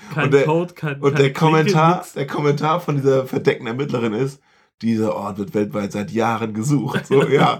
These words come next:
Speaker 2: Mensch, dann guck doch mal hinter den Vorhang. <laughs> In Tschernobyl, Schrägstrich
Speaker 1: Ja.
Speaker 2: Nevada, wo auch immer sie da sind. Aber
Speaker 1: Ja.
Speaker 2: wirklich, sie gehen in dieses Haus rein und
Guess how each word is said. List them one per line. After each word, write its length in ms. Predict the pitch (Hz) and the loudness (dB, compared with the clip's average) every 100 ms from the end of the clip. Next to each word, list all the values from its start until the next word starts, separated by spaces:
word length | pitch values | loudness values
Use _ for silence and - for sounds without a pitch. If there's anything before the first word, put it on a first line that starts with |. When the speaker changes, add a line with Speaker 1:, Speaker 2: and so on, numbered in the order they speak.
| 165 | -2
Speaker 2:
Mensch, 260 | 135 139 - | 0 0 0
dann 120 | 117 | -4
guck 160 | 147 143 | -2 0
doch 60 | |
mal 80 | 127 | 2
hinter 160 | 147 143 | 2 0
den 60 | - | 2
Vorhang. 420 | 175 156 127 139 | 4 4 2 0
<laughs> 40 | - 320 - 330 339 - - - _ - _ _ - - 143 196 226 220 - | -2 -6 -2 -2 -2 -10 -18 -18 _ -20 _ _ -20 -2 0 2 0 -6 0
In 160 | 135 127 | 0 2
Tschernobyl, 680 | - 135 131 110 117 113 | 2 2 2 0 0 0
Schrägstrich 520 | 110 - 113 - 110 135 | -2 -4 -4 -4 -4 -2
Speaker 1:
Ja. 60 | |
Speaker 2:
Nevada, 540 | 110 101 104 113 104 104 | -2 0 0 0 -2 -2
wo 140 | 110 | 0
auch 80 | 117 | 2
immer 160 | 147 135 | 2 2
sie 120 | 131 | 2
da 140 | 117 | 0
sind. 340 | 113 120 135 160 - - - | -2 -2 -4 -8 -14 -18 -4
Aber 140 | 120 127 | 0 2
Speaker 1:
Ja. 60 | |
Speaker 2:
wirklich, 220 | 151 143 | 2 0
sie 100 | 135 | 0
gehen 160 | 135 156 | 2 2
in 60 | 147 | 2
dieses 280 | 139 139 156 | -2 -4 -4
Haus 300 | 160 - 135 | -4 -4 -4
rein 200 | 135 | -4
und 120 | 135 | -4